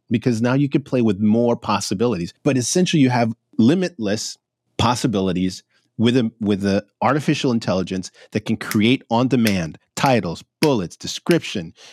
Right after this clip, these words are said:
give you tips on how to sort things out, uh, in a way that you couldn't do before. You know,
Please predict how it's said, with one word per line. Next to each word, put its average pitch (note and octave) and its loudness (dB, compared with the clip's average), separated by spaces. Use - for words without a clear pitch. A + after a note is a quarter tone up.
give B2+ 2
you A2+ 0
tips - -2
on A2 0
how A#2 0
to G#2 0
sort - -2
things A#2 0
out, B2 -2
uh, A2+ 0
in C3 2
a B2+ 2
way D3 4
that C#3+ 0
you D3+ 0
couldn't D#3 2
do G3 2
before. G2 -2
You A2 0
know, G#2 0